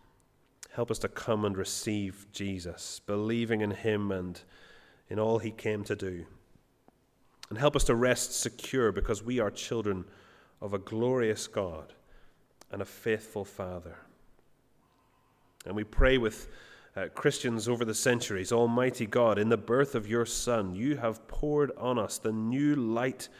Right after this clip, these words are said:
of your incarnate word and shown us the fullness of your love.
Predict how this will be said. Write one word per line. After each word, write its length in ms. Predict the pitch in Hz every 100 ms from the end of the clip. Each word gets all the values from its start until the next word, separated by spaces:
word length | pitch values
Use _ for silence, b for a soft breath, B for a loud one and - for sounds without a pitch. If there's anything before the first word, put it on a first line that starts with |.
| B B -
of 200 | 98 95
your 340 | 120 131 135
incarnate 1000 | - 120 120 - - - 139 131 123 - - 113
word 600 | 104 113 113 98 - - b b b b b
and 160 | 110 107
shown 420 | - - 165 151
us 160 | 98 -
the 120 | 110
fullness 720 | - - 160 175 151 110 -
of 140 | 107
your 180 | 113 117
love. 480 | 107 95 80 -